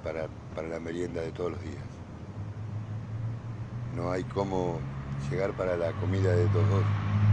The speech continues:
dos comidas al día. En este país devastado por la impunidad, la corrupción, la ambición desmedida de poder y la terrible marginalidad con la que condenan a los que pensamos diferente.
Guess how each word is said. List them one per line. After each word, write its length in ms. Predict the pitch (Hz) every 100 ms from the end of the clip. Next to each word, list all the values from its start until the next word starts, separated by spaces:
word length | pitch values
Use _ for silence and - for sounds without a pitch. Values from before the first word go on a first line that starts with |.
| 104
dos 100 | 107
comidas 380 | 107 101 98 107
al 120 | 110
día. 200 | 110 110 110 110 113 113 113 55 113 113 113 - - - -
En 60 | 87
este 340 | 90 95 87 82 -
país 260 | 90 87
devastado 460 | 90 82 - 95 -
por 160 | -
la 80 | 82
impunidad, 520 | - - 85 92 87 80
la 120 | 78
corrupción, 600 | 80 76 - 92 85 80
la 60 | 78
ambición 340 | 65 - 90
desmedida 420 | 82 85 85 82
de 100 | 80
poder 300 | 76 78 85
y 100 | 82
la 1900 | 73 73 71 - - - - - - - - - - - - - - - -
terrible 540 | 82 85 101 82 - - - - - - - - - - - - - -
marginalidad 600 | 78 85 80 78 82 82 - - - - - - - - - - - - -
con 100 | 85
la 80 | 80
que 120 | 78
condenan 420 | 82 87 90 82
a 40 |
los 120 | 78 78
que 80 |
pensamos 420 | 82 80 - 80 78
diferente. 480 | 76 73 73 71